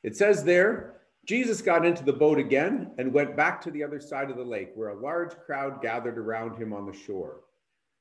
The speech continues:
Then a leader of the local synagogue, whose name was Jairus, arrived.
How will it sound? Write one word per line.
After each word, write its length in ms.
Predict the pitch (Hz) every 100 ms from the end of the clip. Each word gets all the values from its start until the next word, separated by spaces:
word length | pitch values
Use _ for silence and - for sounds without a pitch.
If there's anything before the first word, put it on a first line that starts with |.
| -
Then 180 | 202 208
a 60 |
leader 440 | 147 156 214 226 220
of 180 | -
the 100 | 135
local 360 | 120 165 190 190
synagogue, 680 | 185 170 135 95 85 95 107
whose 220 | 117 113
name 220 | 139 196
was 200 | 185 185 -
Jairus, 480 | 131 110 98 107
arrived. 500 | 110 107 104 85 92